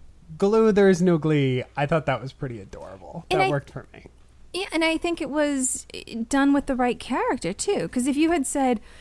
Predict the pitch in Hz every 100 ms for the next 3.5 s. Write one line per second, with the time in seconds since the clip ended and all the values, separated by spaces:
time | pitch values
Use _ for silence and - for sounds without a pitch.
0 | - 240 240 208 208 262 262 247 190 160
1 | 185 - - - 226 240 220 - 233 220
2 | 202 190 180 196 196 - - 196 196 185
3 | 185 160 123 -